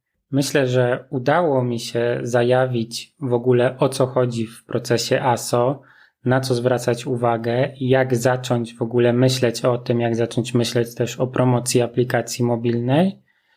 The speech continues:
A jeżeli masz ochotę dowiedzieć się więcej, bądź posiadasz aplikację mobilną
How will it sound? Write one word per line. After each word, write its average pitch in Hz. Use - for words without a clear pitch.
A 151
jeżeli 143
masz 131
ochotę 120
dowiedzieć 117
się 120
więcej, 123
bądź 117
posiadasz 120
aplikację 117
mobilną 120